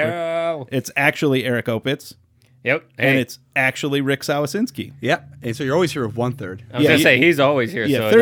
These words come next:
Speaker 2: thirty-three percent
Speaker 1: like
Speaker 2: of the band is here every single time.
Speaker 1: You don't
Speaker 2: Oh,
Speaker 1: want,
Speaker 2: yeah.
Speaker 1: you don't want a hundred percent.
Speaker 2: Yo,
Speaker 1: That's just
Speaker 2: I don't know that we could handle a hundred percent, but I know that the only reason Sean didn't come today is because we didn't invite him, so.
Speaker 3: <laughs> We're not gonna fix that.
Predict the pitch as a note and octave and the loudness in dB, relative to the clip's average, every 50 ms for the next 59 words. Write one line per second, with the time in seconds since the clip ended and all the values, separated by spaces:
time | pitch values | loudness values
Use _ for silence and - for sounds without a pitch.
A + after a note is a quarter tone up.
0 | A#3+ B3+ A#3+ A3+ A#3 A3+ G3+ G3+ F#3 - G#3 F#3+ F#3+ E3+ D#3 C#3+ E3 D#3+ D#3 D3 | 6 4 2 0 -2 0 0 0 2 2 2 2 2 2 2 2 2 2 2 0
1 | C#3 - - D#3 C#3 B2 - _ _ - - D#3 C#3+ C3 C#3 C#3 B2+ - C3+ B2+ | -2 -2 -2 -4 -4 -4 -6 _ _ 0 2 2 2 2 0 -2 -2 -2 -2 -2
2 | A#2+ A#2 G#2+ - A2+ G2+ F2+ E2+ F#2 - _ _ _ _ _ - C#3+ D3+ E3+ F#3 | -2 -4 -4 -6 -6 -6 -6 -10 -14 -18 _ _ _ _ _ 0 2 4 6 6
3 | F3+ D#3+ C#3+ D3 C#3+ C#3+ C3 B2 A2 A#2+ B2 B2 B2 A#2+ A2+ A2+ G#2+ G2+ A2 G#2 | 6 6 6 6 6 6 4 4 2 2 2 2 2 2 2 0 0 0 -2 -2
4 | G#2 F#2+ - - - - G2+ G2 D3 F#3 E3 D3 D3+ B2 G#2 G#2+ F#2+ D#3 D#3 F3 | -4 -6 -8 -10 -10 -8 -4 0 2 2 4 4 4 2 0 -4 0 2 4 6
5 | F3+ F3+ E3 E3 D#3 D3 D3 C#3 C#3 B2+ B2+ A#2 B2+ C3+ C#3+ D#3 E3 E3+ D#3+ E3 | 6 6 4 4 4 4 2 2 0 -2 -2 -2 0 0 0 0 2 2 2 2
6 | E3+ E3+ E3 F3 D#3+ - - E3+ E3+ C#3 C#3 C3+ B2+ D3+ E3 D3 A2 - - - | 2 0 -2 -4 -4 -2 -2 -4 -4 -4 -4 2 4 6 6 4 2 -2 -10 -20
7 | - - _ - - - C#3 C#3+ D3+ E3 E3+ E3+ D3 D#3 B2 C3+ C#3 D3 D3 D#3 | -20 -20 _ -10 -4 0 2 4 6 6 6 6 6 4 2 2 0 0 0 0
8 | E3 E3 D#3 D#3 D3+ C#3 C#3 C3+ B2+ B2 B2 - E3 D#3 D#3 D3+ C#3+ C3+ A#2+ G#2+ | 0 2 2 2 2 2 2 2 2 0 -2 -2 -2 0 0 0 0 -2 -2 -2
9 | C3+ C3 B2 - B2 B2 A#2+ A2 A#2 A#2+ - B2+ A#2 B2+ A#2 A#2+ A#2 A2+ A2 G#2+ | -2 -2 -2 -2 -2 -2 -2 -2 -4 -6 -4 -2 -2 -2 -2 -2 -2 -2 -4 -4
10 | G#2 G#2+ G2 F2+ F#2+ G#2+ G2+ - - - G#2 G#2 G#2 - A#2+ - _ E3+ D3 - | -4 -6 -6 -8 -12 -14 -16 -14 -12 -12 -12 -10 -8 -8 -10 -6 _ -4 -4 -2
11 | - C3 - - B2+ C3+ D3+ D3+ D3+ C#3 A#2+ - C3 A2 - - A2+ F#2 F#2 F#2+ | -4 -8 -8 -8 -4 -4 -4 -2 -2 -6 -6 -4 -6 -6 -6 -6 -8 -8 -8 -10